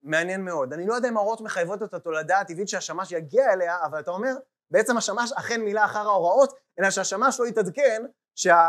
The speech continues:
ש-, שהדור שני של קמצא הם כבר בר קמצא. ואולי בעל הסעודה,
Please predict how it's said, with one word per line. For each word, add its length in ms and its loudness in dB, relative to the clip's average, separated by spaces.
ש-, 140 -10
שהדור 400 4
שני 220 -4
של 100 -8
קמצא 260 -6
הם 80 -6
כבר 140 4
בר 180 4
קמצא. 260 -6
ואולי 340 6
בעל 380 6
הסעודה, 680 6